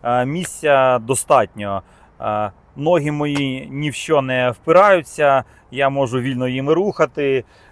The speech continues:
А, і, а, також, е, голова ні в що не впирається, і тут ще десь плюс-мінус десять сантиметрів. Е, тобто людина з, е, зростом метр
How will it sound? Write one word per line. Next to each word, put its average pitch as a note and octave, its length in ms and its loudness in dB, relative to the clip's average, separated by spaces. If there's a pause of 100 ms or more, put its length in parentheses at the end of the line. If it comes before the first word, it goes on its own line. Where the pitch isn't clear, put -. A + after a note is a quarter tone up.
А, A#2+ 560 2 (120)
і, D#3+ 320 -8 (320)
а, C3 160 -6
також, D#3+ 520 -4
е, C3 220 2
голова D#3 560 2
ні C3+ 140 -6
в - 40 -8
що D#3+ 180 -4
не C#3 100 -4
впирається, F#3+ 480 0
і - 20 -6
тут D#3+ 220 -8
ще D3 240 -4
десь A#2 500 -4 (200)
плюс-мінус C#3+ 560 -8
десять B2 420 -4
сантиметрів. A#2 680 -8 (580)
Е, A#2+ 180 2
тобто D3+ 300 -2
людина D#3 460 2
з, A#2 200 -6
е, B2+ 460 4
зростом C3+ 460 0
метр A#2+ 640 -4